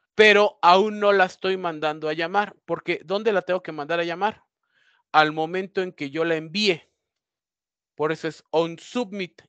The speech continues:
que es en el momento en que se presione el botón submit. Entonces, aquí tengo que mandar a llamar a mi función.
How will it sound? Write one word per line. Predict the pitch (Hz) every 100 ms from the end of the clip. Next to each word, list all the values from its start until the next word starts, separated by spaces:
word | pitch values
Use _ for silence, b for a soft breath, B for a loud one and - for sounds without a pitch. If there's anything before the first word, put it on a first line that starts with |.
| _
que | 151
es | 156
en | 165
el | 156
momento | 151 151 156 170
en | 165
que | 160
se | -
presione | 139 143 143 160 151 165
el | 147
botón | 127 - 147 143
submit. | - 220 190 165 - _ _ _ _ _ _ _ _ _ _ _ _
Entonces, | 165 185 202 202 175 196 - -
aquí | 151 - 208
tengo | - 185 180
que | - 160
mandar | 147 143 151
a |
llamar | 165 147 135 143 -
a | 147 147
mi | 139
función. | 135 160 160 - 208 214 202